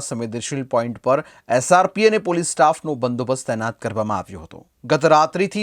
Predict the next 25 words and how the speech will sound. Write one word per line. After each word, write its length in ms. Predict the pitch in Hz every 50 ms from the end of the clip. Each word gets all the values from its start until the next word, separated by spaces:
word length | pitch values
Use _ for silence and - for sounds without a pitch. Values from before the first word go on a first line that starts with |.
| 202 -
સોમનાથ 440 | - 185 180 180 175 185 202 - - 190
મંદિર 280 | 196 190 190 196 196 185
આસપાસના 580 | 175 180 170 - - 170 165 175 - - 175 175 160 156
ધાર્મિક 320 | 143 143 147 151 139 127 131
દબાણો 300 | 127 127 127 135 143 147 135 123 127
દૂર 100 | 123 123 -
કરવા 220 | 127 120 127 135 131 -
તંત્રએ 280 | 123 120 104 120 120 117 - 113
કવાયત 360 | 101 113 113 120 120 117 110 -
હાથ 180 | 120 127 127 127 160
ધરતા 240 | 156 - 147 139 151 165 - - - - - - 135 151
મોટી 260 | 170 165 - 240 220 -
સંખ્યામાં 580 | 233 226 185 196 202 190 190 190 214 233 - 214
ચોક્કસ 320 | 185 - - 202 190 - - 180
સમુદાયના 460 | 175 175 156 160 160 165 175 175 180 165
લોકોના 380 | 151 131 - 151 147 143 143 147
ટોળા 320 | 143 139 123 127 127 - 120 127
એકઠા 220 | - - 127 123 - 139
થઈ 100 | 131 127 143
ગયા 100 | 139 139
હતા. 220 | 139 - 147 143 156 - _ _ - - - - - - 175
એ 80 | - - 185
પરિસ્થિતિને 560 | 180 202 190 - - 226 175 208 208 226 214
લઈ 240 | 208 220 247 214 226
તંત્રએ 340 | 208 190 160 190 190 190